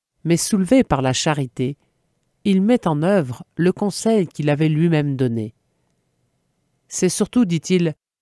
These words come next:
quand tu te sens anéanti par une lourde peine, qu'il est bon d'aller consoler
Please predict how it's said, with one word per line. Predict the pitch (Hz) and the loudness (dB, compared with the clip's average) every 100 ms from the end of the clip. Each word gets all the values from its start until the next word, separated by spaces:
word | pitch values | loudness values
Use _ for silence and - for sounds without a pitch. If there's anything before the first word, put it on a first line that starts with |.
| _ | _
quand | 226 | -2
tu | 220 226 | 0 2
te | 214 | 2
sens | - 190 180 - | 2 0 -2 0
anéanti | 247 240 220 190 - 254 240 | 2 4 4 2 0 -2 0
par | - 135 | 0 0
une | 139 139 | 0 0
lourde | 127 214 247 156 | 2 2 2 0
peine, | - 120 123 131 - _ _ _ _ - | 0 -2 -2 -6 -10 _ _ _ _ -8
qu'il | 240 240 | -2 0
est | |
bon | 180 233 247 | 2 0 0
d'aller | 175 139 139 | 0 0 -2
consoler | - 220 196 165 143 135 | -2 -6 -2 -2 0 -2